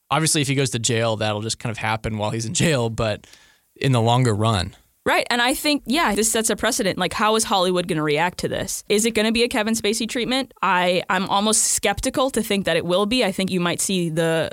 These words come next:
Speaker 2: the wave turn in the sense that they're going to sweep it under the rug,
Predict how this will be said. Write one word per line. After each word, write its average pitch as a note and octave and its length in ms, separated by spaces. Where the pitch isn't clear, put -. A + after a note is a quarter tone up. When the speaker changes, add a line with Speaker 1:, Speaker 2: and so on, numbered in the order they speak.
Speaker 2:
the E3+ 120
wave E3+ 380
turn F3 300
in E3+ 180
the D#3+ 100
sense E3+ 320
that D#3+ 360
they're F3+ 260
going F3 380
to G3 160
sweep F#3+ 180
it F#3+ 80
under F#3 160
the F3 80
rug, F3 320